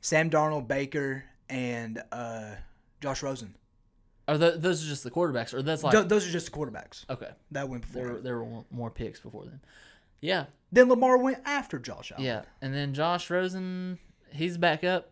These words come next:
Speaker 2: somewhere. But is he?
Speaker 1: <laughs> I don't even
Speaker 2: He's
Speaker 1: think he's on
Speaker 2: back up
Speaker 1: team.
Speaker 2: in Miami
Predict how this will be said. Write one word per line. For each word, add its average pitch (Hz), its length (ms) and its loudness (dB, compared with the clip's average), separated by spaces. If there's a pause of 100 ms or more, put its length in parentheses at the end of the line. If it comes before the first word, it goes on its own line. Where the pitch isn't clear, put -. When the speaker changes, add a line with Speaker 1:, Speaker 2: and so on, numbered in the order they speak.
Speaker 2:
somewhere. 170 600 -4
But 190 140 0
is 202 160 2
he? 226 80 0
Speaker 1:
<laughs> 233 40 0
I 160 440 4
don't 185 120 10
even 170 100 6
Speaker 2:
He's 226 100 8
Speaker 1:
think 262 80 6
he's 226 100 4
on - 140 8
Speaker 2:
back 202 80 2
up 185 60 4
Speaker 1:
team. 131 80 -4
Speaker 2:
in - 40 -6
Miami 156 540 -4